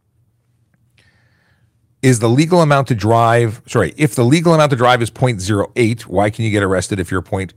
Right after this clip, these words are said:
zero seven or lower? I don't know where you are, but point zero eight is criminal here. You get arrested for point zero eight.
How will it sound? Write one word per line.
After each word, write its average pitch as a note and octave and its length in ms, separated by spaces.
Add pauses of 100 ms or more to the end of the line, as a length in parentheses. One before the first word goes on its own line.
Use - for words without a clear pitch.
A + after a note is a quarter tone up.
(120)
zero F2+ 520
seven F#2 440
or A2+ 120
lower? C3+ 300 (680)
I A#2 60
don't D#3+ 160
know D#3 80
where C3+ 140
you C3 240
are, E2+ 240 (180)
but G#2 160
point D#3+ 220
zero B2 340
eight A#2 120
is F#2+ 120
criminal C#3 500
here. - 300 (300)
You G2+ 100
get G2 120
arrested A#2 380
for F#2+ 120
point E2+ 240
zero D#2+ 300
eight. - 180